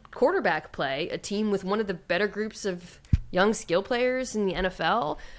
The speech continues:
a team with a defense that kinda turned things around as the season went on. Yeah, they got some work to do on the offensive line and all that, but they bring in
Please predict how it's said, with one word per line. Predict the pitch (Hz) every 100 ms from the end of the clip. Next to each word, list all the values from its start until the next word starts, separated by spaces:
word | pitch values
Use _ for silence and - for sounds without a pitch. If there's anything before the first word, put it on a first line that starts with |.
| -
a |
team | - 233 233
with | 196
a |
defense | 151 165 202 262 254
that | 185 - -
kinda | 180 190
turned | 208 214 226
things | 226 226
around | 208 170 185 240 254
as | 185
the | 170
season | - 208 247
went | 247 233
on. | 233 269 277 247
Yeah, | 277 254
they | 262
got | 233
some | 240
work | 214 208
to | 214
do | 202
on | 185
the |
offensive | 175 180 190 190 170
line | 143 156 165 170
and |
all | 165 160
that, | 165 190 202
but |
they | 165
bring | 160 196 220
in | 220